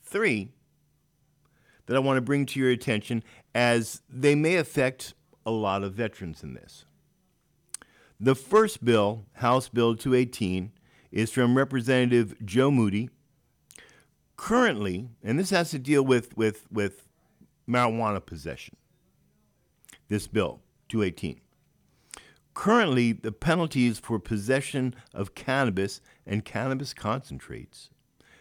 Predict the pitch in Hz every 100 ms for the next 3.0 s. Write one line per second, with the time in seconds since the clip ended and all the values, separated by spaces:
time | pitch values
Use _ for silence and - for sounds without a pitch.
0 | _ 92 113 143 156 147 131 131 - 110
1 | 110 101 - 104 101 - - 98 117 110
2 | - - - 165 131 120 113 117 113